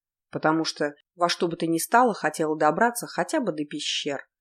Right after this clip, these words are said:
Уже сейчас понимала, что под пристальными взглядами двух драконов далеко не уйду,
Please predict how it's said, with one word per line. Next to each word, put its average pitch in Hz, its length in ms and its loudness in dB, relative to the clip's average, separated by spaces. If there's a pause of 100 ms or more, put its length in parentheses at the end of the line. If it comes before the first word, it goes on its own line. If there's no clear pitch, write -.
(460)
Уже 220 220 0
сейчас 302 440 -2
понимала, 156 600 0
что - 180 -10
под 151 220 -4
пристальными 160 520 -6
взглядами 156 560 0
двух 156 300 -12
драконов 156 540 -2
далеко 160 360 -4
не 180 140 -4
уйду, 190 560 -6